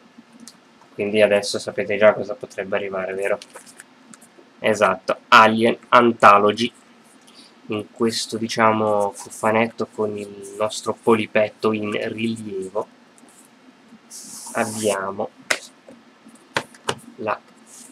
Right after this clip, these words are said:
Anthology con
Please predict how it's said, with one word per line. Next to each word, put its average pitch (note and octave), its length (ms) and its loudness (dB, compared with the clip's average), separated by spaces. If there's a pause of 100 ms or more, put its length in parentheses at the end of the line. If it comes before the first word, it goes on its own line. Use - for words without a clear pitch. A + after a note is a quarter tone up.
(1300)
Anthology A2 880 0 (180)
con G#2+ 320 -4